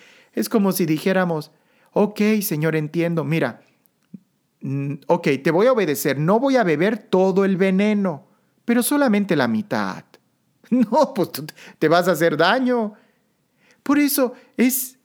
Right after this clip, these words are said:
es significativo y se subraya que lo que José hizo fue exactamente lo que el ángel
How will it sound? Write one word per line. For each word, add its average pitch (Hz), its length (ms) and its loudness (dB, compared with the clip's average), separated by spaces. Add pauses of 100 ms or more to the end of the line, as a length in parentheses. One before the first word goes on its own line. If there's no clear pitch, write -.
es 226 160 0
significativo 202 1300 0
y 170 40 0
se 170 140 -2
subraya 170 640 -2 (260)
que 165 120 2
lo 156 160 0
que 165 100 -2
José 196 440 -2
hizo 202 520 -4 (500)
fue 165 320 -2
exactamente 175 1160 -6 (220)
lo 117 260 -10
que 113 140 -12
el 107 100 -4
ángel 151 560 -4